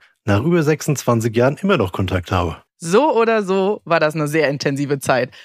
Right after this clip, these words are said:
Speaker 2: Da mögen sich vielleicht einige fragen, ob wir nicht nur geprüft, sondern auch wirklich ausgebildet wurden.
Speaker 1: Deshalb haben wir uns für das Thema Jagdausbildung im Fokus kompetente Unterstützung eingeladen. René Greiner,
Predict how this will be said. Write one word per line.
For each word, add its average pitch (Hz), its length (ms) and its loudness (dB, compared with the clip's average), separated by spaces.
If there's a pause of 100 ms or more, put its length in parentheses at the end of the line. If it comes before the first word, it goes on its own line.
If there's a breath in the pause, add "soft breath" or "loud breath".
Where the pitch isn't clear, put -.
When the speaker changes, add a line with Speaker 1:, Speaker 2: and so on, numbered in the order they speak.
(140 loud breath)
Speaker 2:
Da 160 100 0
mögen 180 320 0
sich 196 160 -4
vielleicht 175 360 0
einige 190 320 0
fragen, 143 440 0
ob - 220 -4
wir 170 80 0
nicht 175 180 -4
nur 175 140 -2
geprüft, 185 480 -2
sondern 170 320 0
auch 156 220 0
wirklich 190 340 0
ausgebildet 127 640 -2
wurden. - 340 -4 (240)
Speaker 1:
Deshalb 123 360 4
haben 120 220 2
wir 120 80 2
uns 120 140 -2
für - 120 -4
das 101 200 0
Thema 101 380 0
Jagdausbildung 107 880 0
im 92 120 -6
Fokus 123 520 0
kompetente 110 640 0
Unterstützung 98 580 -2
eingeladen. 85 600 -6 (720)
René 135 280 4
Greiner, 90 460 -2